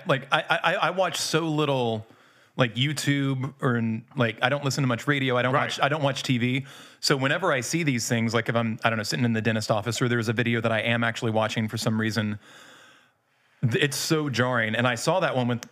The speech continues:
Speaker 1: Lil Nas X.
Speaker 2: Yeah.
Speaker 1: If that's how you say it.
Speaker 2: Yeah. And Elton John.
Speaker 1: And Elton John.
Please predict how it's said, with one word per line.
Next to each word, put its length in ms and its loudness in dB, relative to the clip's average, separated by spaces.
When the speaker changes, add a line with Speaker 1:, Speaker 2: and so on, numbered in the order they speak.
Speaker 1:
Lil 280 2
Nas 280 0
X. 500 0
Speaker 2:
Yeah. 200 2
Speaker 1:
If 80 -4
that's 180 2
how 80 0
you 100 -2
say 200 0
it. 100 -4
Speaker 2:
Yeah. 180 2
And 140 2
Elton 320 0
John. 180 2
Speaker 1:
And 180 0
Elton 300 0
John. 460 0